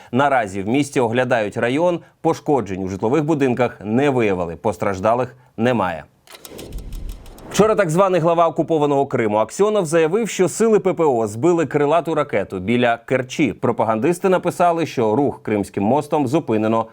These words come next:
в обидва боки. Також губернатор Ростовської області Голубєв заявив, що в області спрацювала система П П О і що нібито було збито ракету в районі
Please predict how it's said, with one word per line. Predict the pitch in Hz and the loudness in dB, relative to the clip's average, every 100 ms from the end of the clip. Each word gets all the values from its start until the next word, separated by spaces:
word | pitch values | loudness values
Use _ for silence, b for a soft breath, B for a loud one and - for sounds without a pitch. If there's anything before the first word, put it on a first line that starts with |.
| B | B
в | 135 | -2
обидва | 170 120 101 123 | 0 0 2 0
боки. | 123 98 - - | 0 -2 -4 -2
Також | 143 131 240 196 | 0 2 2 2
губернатор | 190 160 170 190 185 | 2 2 2 0 0
Ростовської | 175 156 196 170 180 180 | 0 0 -2 0 2 4
області | 135 107 101 - | 2 0 -2 -2
Голубєв | 113 147 202 185 180 123 | 0 2 2 2 2 2
заявив, | 123 120 170 | 0 2 0
що | 131 127 | 0 0
в | 143 | 2
області | 156 151 143 147 117 | 0 0 2 0 0
спрацювала | - 135 - 123 104 98 | -4 -2 2 2 2 0
система | 104 - 113 117 | -2 0 0 2
П | 147 | 0
П | 151 | 2
О | 202 233 | 4 4
і | 170 | 2
що | - | 0
нібито | 139 170 156 139 | 0 0 0 0
було | 117 139 123 | 0 0 -2
збито | 113 151 131 | 0 0 2
ракету | 120 - 175 156 | 0 0 -2 0
в | 117 | 0
районі | 110 135 139 | 0 2 0